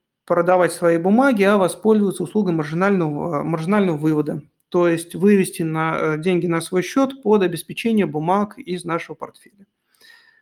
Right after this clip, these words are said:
Опять же, реализована данная услуга в нашем сервисе очень просто. М, достаточно зайти на экран вывода денежных средств, и там будет рассчитано количество денег, которые вы вывести, которые вы можете вывести.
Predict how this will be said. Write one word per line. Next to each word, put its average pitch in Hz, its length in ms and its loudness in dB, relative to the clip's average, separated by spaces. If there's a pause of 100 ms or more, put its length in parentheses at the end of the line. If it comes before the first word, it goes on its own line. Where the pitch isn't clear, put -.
(280)
Опять 190 300 2
же, 160 560 4
реализована 185 720 2
данная 170 300 0
услуга 170 400 -2
в 156 80 -2
нашем 156 380 -4
сервисе 143 680 -6 (120)
очень 160 260 -8
просто. 214 520 -6 (540)
М, 143 280 -10
достаточно 156 1080 -2
зайти 175 360 0
на 160 200 2
экран 160 320 -2
вывода 160 320 2
денежных 160 460 -2
средств, 277 480 -2 (120)
и 226 220 0
там 226 400 0
будет 214 300 0
рассчитано 175 540 -4
количество 175 480 -4
денег, 160 380 -2 (420)
которые 175 420 0
вы 170 140 0
вывести, 156 840 -4
которые 196 300 0
вы 175 40 0
можете 185 300 -2
вывести. - 720 -6